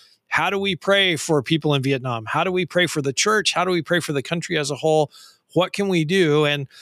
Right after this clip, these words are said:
uh, I love the letters from listeners that say, "Hey, every week at the end of the podcast, I've got my notebook out. I'm writing down those prayer requests and I'm praying. Our family's praying for those things." Um, that always gives me a boost when I hear those kind of stories. So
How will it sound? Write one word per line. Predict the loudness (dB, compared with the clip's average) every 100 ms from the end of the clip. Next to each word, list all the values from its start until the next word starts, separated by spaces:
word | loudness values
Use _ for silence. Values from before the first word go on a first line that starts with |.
| -20 -4
uh, | -2
I | 0 0
love | 2 2 2
the | 0
letters | 2 4 2 2
from | 0 0
listeners | 2 0 2 0 0
that | 0
say, | 0 2
"Hey, | 2 2
every | 0 0 0
week | 2 0 2
at | 0
the | 0
end | 0
of | 2
the | 2
podcast, | 0 0 0 0 0
I've | 0
got | 0 0
my | 2
notebook | 2 2 0 2
out. | 2 2
I'm | 2
writing | 0 0 0
down | 2 2
those | -2 2
prayer | 2
requests | 2 2 0 0 -2
and | -2 0
I'm | 0 -2 -2
praying. | 0 2 2 2
Our | 2 0
family's | 0 0 0 -2
praying | -2 0 0
for | -2 -2
those | 0 0
things." | 0 0 -2 -6 -16 -20 -12 -4
Um, | -2 -2 -6 -4
that | 0 0 -2
always | 2 2 4 0 -4 -12 _ _ -2
gives | 0 0
me | 0 2
a | 2
boost | 0 2 2 0 -2 -4
when | -4 -2
I | 0
hear | 0 2
those | 2 0
kind | 0 -2
of | -4
stories. | -2 -2 -2 -2 0
So | 2 2 0